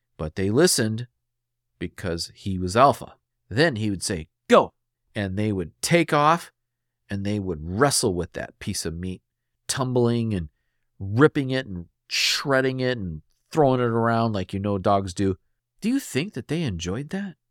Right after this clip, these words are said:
Yeah, they totally enjoyed that. That's what they wanted to do. Do you think that dogs, do dogs actually, like, go up to their stainless steel bowl that's at the end of the counter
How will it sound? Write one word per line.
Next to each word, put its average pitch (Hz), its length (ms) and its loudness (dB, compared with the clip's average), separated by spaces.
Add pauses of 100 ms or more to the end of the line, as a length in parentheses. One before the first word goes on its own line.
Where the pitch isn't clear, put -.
(200)
Yeah, 196 280 0 (580)
they 185 120 4
totally 190 600 4
enjoyed 80 440 -6
that. - 200 -18 (380)
That's 196 200 0
what 196 140 0
they 185 120 4
wanted 196 480 0
to 120 120 -2
do. 85 360 -6 (320)
Do 135 100 -4
you 240 260 0 (240)
think 220 220 -2 (420)
that 135 160 -6 (180)
dogs, 156 640 -6 (400)
do 214 180 0
dogs 247 600 -2 (120)
actually, 220 640 -6
like, 175 360 -4 (460)
go 127 320 4
up 180 160 0 (140)
to 165 140 0
their 151 240 2
stainless 151 560 -4
steel 208 300 -2
bowl 156 460 6 (440)
that's 123 240 0
at 127 160 0
the 123 180 -2
end 123 200 -4
of 185 60 -6
the 220 80 0
counter 135 520 0